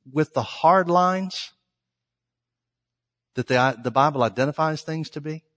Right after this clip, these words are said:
it makes it easier not to cross that line. See, you draw a line in pencil,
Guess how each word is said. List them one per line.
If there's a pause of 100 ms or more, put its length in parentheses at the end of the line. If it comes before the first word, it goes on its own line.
(1800)
it
makes
it
easier
not
to
cross
that
line. (920)
See,
you
draw
a
line
in
pencil,